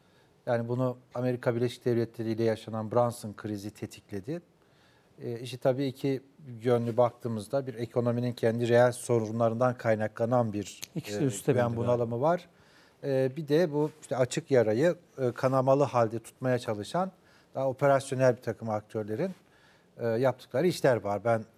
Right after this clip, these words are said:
Speaker 1: bu ikinci kısmı mesela bu kredi derecelendirme kuruluşlarını koyabiliyorum. Yani ekonomi bakan, e, ilgililerden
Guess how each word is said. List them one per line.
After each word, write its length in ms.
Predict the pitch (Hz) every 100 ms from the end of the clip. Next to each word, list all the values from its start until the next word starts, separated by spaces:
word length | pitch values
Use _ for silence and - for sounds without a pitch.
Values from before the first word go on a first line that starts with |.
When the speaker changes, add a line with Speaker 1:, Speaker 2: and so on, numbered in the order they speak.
| 123
Speaker 1:
bu 100 | 123
ikinci 360 | 110 135 135
kısmı 360 | - 117 - 107
mesela 460 | 107 - 110 147
bu 100 | 131
kredi 340 | - 131 117 113
derecelendirme 760 | 117 117 120 117 117 120 120
kuruluşlarını 800 | 117 - 107 101 - 107 113 170 - _ _ _ _
koyabiliyorum. 680 | - 127 131 123 120 104 98
Yani 220 | 113 107
ekonomi 720 | 107 110 - 120 117 127 123 110 _ _ _ _ _ - 123
bakan, 360 | 117 117 123 117 110 _ -
e, 320 | 113 110 107 -
ilgililerden 800 | 123 113 120 120 120 110 120